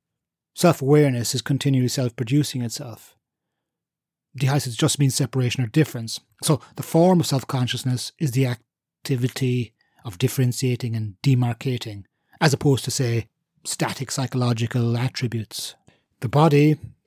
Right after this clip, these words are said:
because of its depth, because of its habitual nature, because of its intentional arcs, projects itself as past, present, and future, navigating one situation to another, retaining and maintaining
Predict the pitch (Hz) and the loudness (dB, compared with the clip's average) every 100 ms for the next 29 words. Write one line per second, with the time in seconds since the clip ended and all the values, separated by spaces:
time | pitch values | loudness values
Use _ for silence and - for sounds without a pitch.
0 | 131 127 - 131 117 107 107 127 131 - | -10 -4 -2 0 0 -4 -2 -2 -2 -6
1 | 131 127 113 123 113 - 120 113 120 120 | -4 -4 -4 -6 -6 -6 -4 -2 -2 -4
2 | - 135 123 - 113 151 131 117 127 - | -6 -8 -8 -6 0 0 0 -2 -2 -2
3 | 123 120 113 113 117 127 - - _ _ | -2 -2 -4 -2 -4 -6 -10 -16 _ _
4 | _ _ _ - 139 147 147 - 139 143 | _ _ _ -4 2 2 2 -2 -2 -2
5 | 123 - 160 156 131 107 - - 135 123 | -2 0 4 4 4 0 -8 -10 -8 -8
6 | - 127 120 117 110 135 120 - 110 _ | -6 -6 -4 -6 -6 -6 -6 -8 -14 _
7 | _ _ _ - 143 139 139 139 143 127 | _ _ _ 2 4 4 4 4 4 0
8 | - _ _ _ - 151 143 147 - 139 | -2 _ _ _ 2 2 4 0 4 2
9 | 127 127 - 127 131 135 120 110 - _ | 2 0 2 2 2 2 0 -2 -8 _
10 | _ _ _ 151 - 165 151 139 131 - | _ _ _ -2 2 4 6 6 2 -2
11 | _ _ _ 139 135 131 - 165 139 123 | _ _ _ 2 4 4 6 6 6 2
12 | 117 | -2